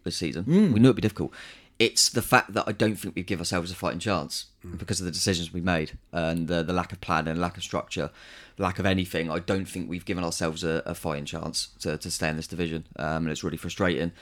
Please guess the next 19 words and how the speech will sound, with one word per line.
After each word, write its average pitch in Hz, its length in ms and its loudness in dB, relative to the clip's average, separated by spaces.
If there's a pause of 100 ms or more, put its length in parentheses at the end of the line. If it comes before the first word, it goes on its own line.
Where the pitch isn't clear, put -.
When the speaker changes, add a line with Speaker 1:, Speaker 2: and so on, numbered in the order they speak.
(300)
Speaker 1:
And 82 360 0 (380)
all 113 140 6
we've 95 120 0
done 98 220 4
is 92 140 0
splash - 360 0
a 113 60 -4
bit 92 120 0
of - 60 -6
cash 90 240 0
in 90 100 -2
January, 85 500 2
but, 78 280 -4
you 92 80 -4
know, 80 160 -4 (200)
that's, 80 220 -4
that's - 280 -4
not 90 200 -2
the, 82 200 0